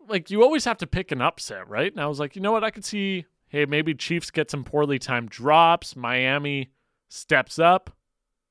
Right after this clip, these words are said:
I was mistaken. The Chiefs did get some drops,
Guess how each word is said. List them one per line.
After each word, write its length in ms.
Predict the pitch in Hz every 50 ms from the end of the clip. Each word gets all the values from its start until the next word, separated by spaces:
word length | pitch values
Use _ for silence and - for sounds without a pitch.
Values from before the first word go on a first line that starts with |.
| _ _
I 160 | - 147 156
was 220 | 175 170 160 -
mistaken. 640 | 175 165 165 - - - 104 95 - - 107 101 - _ _ _ _ _ _ _ _ _ _ _ _ _ _ _
The 80 | - 120
Chiefs 280 | - - 247 254 - -
did 220 | - 202 220 160
get 180 | 175 185 - -
some 120 | 156 135
drops, 480 | 120 143 151 147 123 104 - - -